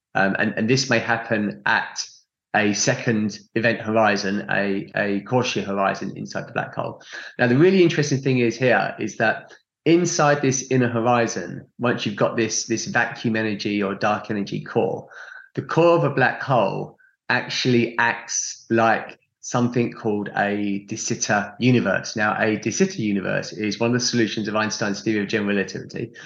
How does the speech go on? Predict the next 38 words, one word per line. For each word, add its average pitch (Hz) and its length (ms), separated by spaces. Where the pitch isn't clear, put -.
And, 101 260
and 110 260
it 110 160
was, - 340
it 117 120
was 117 260
postulated 110 760
as 107 200
a 104 60
universe 104 480
with, 104 320
with, 104 340
with 113 160
no 135 460
normal 120 640
matter, 104 360
no 113 200
mass 113 280
inside 101 460
it, 92 200
but 113 340
filled 110 480
with 110 160
just 107 240
the 107 120
energy 107 440
of 107 300
the 104 260
vacuum. 98 640
And, 101 300
and 110 260
the, 117 300
the 120 140
cores 156 480
of 143 80
these 120 200
black 117 300
holes 117 500